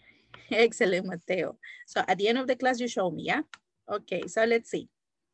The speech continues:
Now, this one, this one is an opossum.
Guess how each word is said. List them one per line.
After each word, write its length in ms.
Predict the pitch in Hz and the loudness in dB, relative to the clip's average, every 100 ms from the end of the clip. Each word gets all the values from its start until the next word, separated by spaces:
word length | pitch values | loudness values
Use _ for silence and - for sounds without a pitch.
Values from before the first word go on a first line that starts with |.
| _ _ _ _ | _ _ _ _
Now, 400 | - 269 240 202 185 - | 4 6 6 2 -8 -14
this 420 | 196 311 294 - | 0 2 2 0
one, 140 | 185 196 | -4 -4
this 160 | 240 | -2
one 120 | 277 | 0
is 140 | 285 - | 0 2
an 200 | 262 233 _ | 0 -2 _
opossum. 720 | 285 302 247 233 - 214 170 | -2 0 -4 -2 -2 0 -2